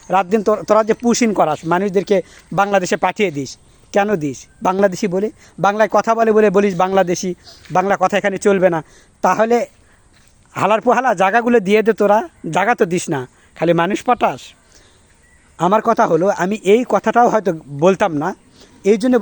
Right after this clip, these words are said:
আমার রাগ থেকে, আমার খারাপ লাগা থেকে বললাম। একটা মানুষকে যখন বিনা দোষে মারা হয়, হত্যা করা হয়, খুন করা হয়, জয় শ্রীরাম যখন কারি উপরে চেপে দেওয়া হয়, তখন কিন্তু আল্লাহর মার, দুনিয়ার বার, আল্লাহ ছাড় দেয়, ছেড়ে দেয় না, এ কথাটা আপনারা সবাই মাথায় রাখবেন।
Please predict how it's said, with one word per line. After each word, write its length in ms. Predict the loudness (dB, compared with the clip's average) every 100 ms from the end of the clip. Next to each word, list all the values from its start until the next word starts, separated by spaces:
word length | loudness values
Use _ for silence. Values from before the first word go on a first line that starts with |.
| 0
আমার 220 | 0 2
রাগ 160 | 2 0 -4
থেকে, 260 | -4 -2
আমার 220 | -2 -2 -4
খারাপ 300 | -2 -2 0
লাগা 160 | 0 0
থেকে 180 | -2
বললাম। 260 | -4 -2 -4 -8 -20 -16
একটা 200 | -6 -2
মানুষকে 400 | 0 0 0 0
যখন 280 | 2 0 0
বিনা 240 | 0 2
দোষে 220 | 2 0 0
মারা 240 | 0 2
হয়, 220 | 0 -2 -6 -14 -16
হত্যা 340 | -4 -2 0 0
করা 220 | 0 0
হয়, 160 | -2
খুন 240 | -2 -2 0
করা 220 | 0 2
হয়, 160 | 0 -2 -6 -20 -6
জয় 220 | 0 2 0
শ্রীরাম 460 | -2 0 0 -2 -4
যখন 220 | -4 -2
কারি 220 | -2 0 0
উপরে 220 | -2 -4
চেপে 340 | -2 0 0
দেওয়া 240 | 0 0 2
হয়, 180 | 0 -2 -8 -20 -8 -4
তখন 280 | 0 0
কিন্তু 540 | 0 -2 2 4 4 2 -8 _ -20 _ -2
আল্লাহর 360 | 0 2 2
মার, 300 | 2 2 2
দুনিয়ার 340 | 0 2 2 2
বার, 140 | 2
আল্লাহ 260 | 2 2 0
ছাড় 220 | -2 -2
দেয়, 160 | 0 0
ছেড়ে 220 | 0 0
দেয় 140 | 0 0
না, 160 | 0 -4 -18 _
এ 60 | -2
কথাটা 260 | 0 2 0
আপনারা 220 | 0 -2
সবাই 320 | 0 2 2
মাথায় 320 | 0 -2 -2
রাখবেন। 360 | -4 -6 -10 -18